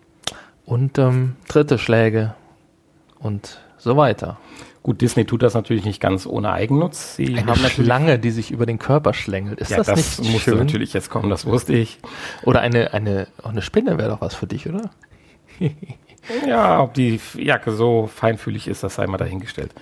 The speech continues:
Speaker 2: Disney tut dies jedenfalls nicht ganz ohne Eigennutz. Sie möchten natürlich ihre
Speaker 1: Hallo, feine Regentropfen.
Speaker 2: Er lässt nicht ab.
Speaker 1: Feine Regentropfen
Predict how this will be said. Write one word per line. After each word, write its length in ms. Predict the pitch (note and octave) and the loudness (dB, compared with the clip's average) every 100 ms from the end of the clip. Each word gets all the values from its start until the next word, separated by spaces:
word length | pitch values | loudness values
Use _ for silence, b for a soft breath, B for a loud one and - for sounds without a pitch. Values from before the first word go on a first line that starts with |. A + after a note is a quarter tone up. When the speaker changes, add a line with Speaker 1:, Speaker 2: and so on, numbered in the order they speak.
| B B B B B _ | B B B B B _
Speaker 2:
Disney 220 | D#3 D#3 | 2 4
tut 200 | D3+ D3+ D3 | 4 2 2
dies 160 | C3+ | 0
jedenfalls 300 | C3+ A#2 A#2 - | 0 2 2 2
nicht 140 | A2 | 0
ganz 160 | A2 G#2+ | 0 0
ohne 160 | G#2 | 0
Eigennutz. 560 | G#2 B2 C3+ D3 D3 - | 2 2 4 2 0 -4
Sie 80 | A#2 | -2
möchten 300 | A#2+ A2+ B2 | 0 0 -2
natürlich 500 | A#2+ A2+ A2 G#2 - | -2 -2 -2 -2 -4
ihre 340 | G#2+ G#2 G#2 | -4 -2 0
Speaker 1:
Hallo, 200 | G2+ A#2 | 2 2
feine 420 | A#2+ - G#2+ B2 | 2 0 4 4
Regentropfen. 640 | A2+ A#2 C3 - A2 - F#2+ - _ - | 4 2 0 0 -2 -4 -12 -12 _ -8
Speaker 2:
Er 120 | F#2 | -6
lässt 260 | D2 - | -6 -6
nicht 180 | C3+ - | -4 -4
ab. 220 | - - - - | -4 -4 -6 -6
Speaker 1:
Feine 440 | - - A2 A#2+ A2+ | -6 0 4 6 6
Regentropfen 840 | A2+ C3 B2+ C#3 C3+ - D3 - | 4 4 2 2 0 0 -2 -2